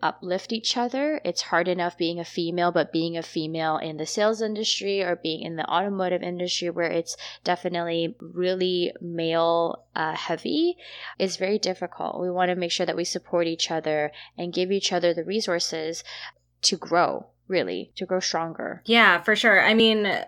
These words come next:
Speaker 2: growing stronger is, like, a huge thing with what I try to do with my team right now. It's a lot of young women, a lot of young women coming in from university,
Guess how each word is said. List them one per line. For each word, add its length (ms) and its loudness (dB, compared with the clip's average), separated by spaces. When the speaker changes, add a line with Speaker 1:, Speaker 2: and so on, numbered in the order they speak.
Speaker 2:
growing 280 6
stronger 340 6
is, 140 6
like, 120 4
a 60 2
huge 360 -2
thing 520 2
with 320 4
what 420 4
I 120 4
try 200 2
to 80 0
do 540 -2
with 140 2
my 180 2
team 200 -2
right 160 4
now. 280 6
It's 160 -2
a 40 4
lot 220 8
of 180 4
young 320 2
women, 440 4
a 100 2
lot 160 2
of 60 0
young 160 -4
women 180 -6
coming 280 -6
in 340 -4
from 260 0
university, 640 0